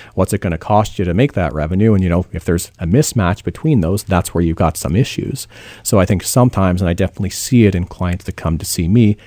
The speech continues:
they get paralyzed in thinking, "I just need the perfect tool. I need the perfect budgeting spreadsheet to get through all of this." But no, you just need to ask some very basic, simple questions. You know, your cash flow can be about three lines. What's my in-, income?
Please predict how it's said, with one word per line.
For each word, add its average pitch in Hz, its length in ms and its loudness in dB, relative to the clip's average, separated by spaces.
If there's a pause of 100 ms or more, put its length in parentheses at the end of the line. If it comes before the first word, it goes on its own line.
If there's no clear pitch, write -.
(260)
they 123 80 4
get 113 180 0
paralyzed 78 680 2
in 82 80 0
thinking, 92 280 -2
"I 85 60 2
just 117 220 0
need 120 120 4
the - 60 -4
perfect - 460 -4
tool. 95 360 0
I 87 80 -8
need 85 140 -4
the - 80 -6
perfect 113 420 0
budgeting 92 400 0
spreadsheet - 600 -2
to - 80 -8
get 80 180 -6
through 147 240 4
all 120 160 6
of 113 80 4
this." 123 220 2 (300)
But 113 200 2
no, 87 240 4
you 90 140 2
just 101 160 2
need 95 140 2
to 95 60 0
ask 87 220 -2
some 82 160 -4
very 95 280 4
basic, 101 460 0
simple 92 360 -2
questions. 95 580 0
You 90 80 -4
know, 87 80 -2
your 85 160 -4
cash 104 320 -2
flow 90 140 0
can 92 160 -4
be 82 220 -2
about 90 320 -6
three 92 200 0
lines. 87 460 0
What's 80 180 -8
my 73 120 -2
in-, 113 200 4 (260)
income? 120 400 2